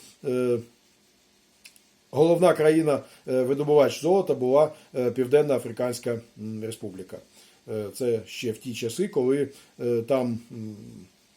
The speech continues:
ну, в часи Совєтського Союзу нам розповідали, що там апартеїд, е, там все так погано, погано, погано. Е, потім, м, стало дуже добре, е, ну, в лапках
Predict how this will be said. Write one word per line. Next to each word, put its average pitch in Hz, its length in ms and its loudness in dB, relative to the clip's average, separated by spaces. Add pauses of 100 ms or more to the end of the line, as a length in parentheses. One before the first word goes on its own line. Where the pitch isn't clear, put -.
(360)
ну, 151 200 -8
в 127 80 -10
часи 123 320 -4
Совєтського 120 460 -2
Союзу 143 380 -2
нам 135 200 -2
розповідали, 127 560 0
що 117 180 -8
там 117 200 -4
апартеїд, 135 540 -4 (420)
е, 123 160 -2
там 131 260 0
все 127 240 -2
так 120 260 -4
погано, 127 360 -2
погано, 113 360 -6
погано. 185 460 -2 (380)
Е, 123 120 0
потім, 123 400 0
м, 110 140 -6 (840)
стало 139 460 2 (120)
дуже 135 240 0
добре, 208 460 4 (400)
е, 135 460 2 (640)
ну, 156 100 -4
в 123 100 -6
лапках 135 460 -2